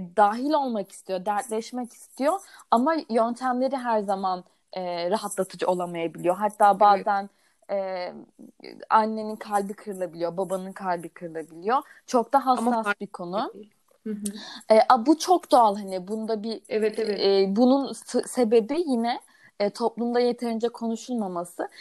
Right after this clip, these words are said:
Speaker 1: Ya hatta
Speaker 2: Hı hı.
Speaker 1: Sümeyra hani sen de hani Avrupa'da, e, ziyaretlerin
Speaker 2: Hı hı.
Speaker 1: oldu, hatta orada yaşadın.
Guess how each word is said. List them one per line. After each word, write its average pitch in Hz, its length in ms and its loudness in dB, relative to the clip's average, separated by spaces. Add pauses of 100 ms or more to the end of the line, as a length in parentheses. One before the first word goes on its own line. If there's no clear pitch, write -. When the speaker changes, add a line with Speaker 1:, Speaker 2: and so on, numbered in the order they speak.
(280)
Speaker 1:
Ya 254 200 6
hatta 311 240 4
Speaker 2:
Hı 359 40 2
hı. 339 80 -2
Speaker 1:
Sümeyra 285 420 -4
hani 240 360 -2 (480)
sen 220 280 -4
de 220 40 -4
hani 202 220 -4
Avrupa'da, 185 720 -2 (380)
e, 180 340 -6
ziyaretlerin 190 640 0
Speaker 2:
Hı 185 40 -6
hı. 185 60 -4
Speaker 1:
oldu, 180 260 -2
hatta 170 280 -4
orada 180 200 -2
yaşadın. 185 580 -4